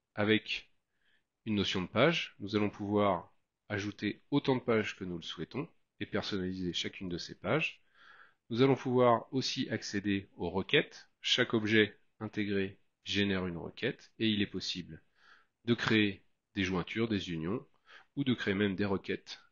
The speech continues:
avec un code S Q L manuel. Nous pouvons aussi rentrer dans le détail de chaque requête, voir quels sont les éléments,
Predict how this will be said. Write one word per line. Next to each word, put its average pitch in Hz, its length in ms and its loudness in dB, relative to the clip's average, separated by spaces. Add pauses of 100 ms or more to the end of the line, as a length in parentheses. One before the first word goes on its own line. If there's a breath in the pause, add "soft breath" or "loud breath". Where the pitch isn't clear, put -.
avec 120 260 2
un 98 80 -4
code 90 200 -6
S 87 140 -4
Q 82 180 -4
L 113 200 0
manuel. 92 400 -4 (880)
Nous 95 80 -12
pouvons 95 240 -4
aussi 90 260 -4 (120)
rentrer 98 400 -2
dans 82 200 -2
le 113 60 2
détail 98 260 2
de 85 60 -10
chaque - 240 -8
requête, - 400 -6
voir 90 240 -6
quels 98 160 -2
sont - 160 -6
les 87 240 -4
éléments, 76 400 -6